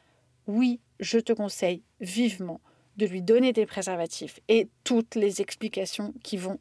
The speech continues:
avec. Ce n'est pas une bénédiction, ce n'est pas une invitation à s'en servir. Je vais te rappeler que statistiquement, c'est prouvé, euh, plus les ados ont d'informations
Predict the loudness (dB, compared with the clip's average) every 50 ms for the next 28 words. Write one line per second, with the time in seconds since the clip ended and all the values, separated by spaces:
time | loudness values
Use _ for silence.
0 | _ -10 -10 -8 -8 -10 -12 -12 -16 -20 -20 _ _ _ _ _ _ _ _ -20
1 | -20 -20 -20 -20 _ _ _ -14 -8 -6 -4 -4 -4 -6 -6 -8 _ _ 6 6
2 | 8 8 6 4 2 2 0 0 0 0 0 -2 -2 -4 -6 -8 -10 -10 -10 -10
3 | -8 -10 -12 -12 _ _ _ -10 -6 0 2 4 4 4 2 0 2 _ 6 6
4 | 6 6 4 2 -2 -4 -4 -6 -8 -4 -2 -2 -2 -2 -2 -2 -2 -2 -4 -6
5 | -10 -10 -6 -4 -2 -2 -2 -4 -8 -10 -14 -16 _ _ _ _ _ _ _ _
6 | _ _ _ _ _ _ _ -20 -20 -20 -20 -20 -20 -20 -20 -20 -20 -20 -20 -20
7 | _ -8 -4 2 4 4 4 4 4 2 6 6 4 2 4 2 2 2 2 0
8 | -4 _ _ -6 -4 -4 0 4 4 4 4 2 -4 -6 -4 -4 -4 0 2 2
9 | 2 2 2 0 0 -2 -2 -2 -4 -2 -2 0 0 2 2 0 0 0 -4 _
10 | _ _ _ _ _ _ _ _ _ _ _ _ _ _ _ _ 2 4 4 6
11 | 4 4 4 2 0 -2 -4 -8 -14 _ _ _ _ _ _ _ _ _ _ _
12 | 2 4 4 6 6 6 6 6 6 6 6 6 4 4 6 4 4 4 4 2
13 | 0 _ -4 -4 -4 -4 -6 _ _ _ -8 0 4 6 6 6 6 4 2 2
14 | 4 4 4 2 2 0 -4 -6 -8